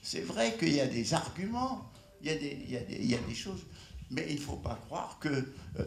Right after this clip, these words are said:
c'est souvent ce que disent les politiques. « Ah, on n'a pas réussi parce qu'on n'a pas su convaincre. » Non, c'est pas seulement parce qu'on n'a pas su convaincre, c'est parce qu'on n'a pas pu convaincre. Et pourquoi on n'a pas pu convaincre ? Parce que cette couche épaisse de résignation, de passivité, de fatalité,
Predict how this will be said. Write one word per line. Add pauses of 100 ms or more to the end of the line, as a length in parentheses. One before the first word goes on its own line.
c'est
souvent
ce
que
disent
les
politiques. « (200)
Ah,
on
n'a
pas
réussi
parce
qu'on
n'a
pas
su
convaincre. » (380)
Non, (160)
c'est
pas
seulement
parce
qu'on
n'a
pas
su
convaincre, (240)
c'est
parce
qu'on
n'a
pas
pu
convaincre. (380)
Et
pourquoi
on
n'a
pas
pu
convaincre ? (500)
Parce
que
cette
couche
épaisse
de
résignation,
de
passivité,
de
fatalité,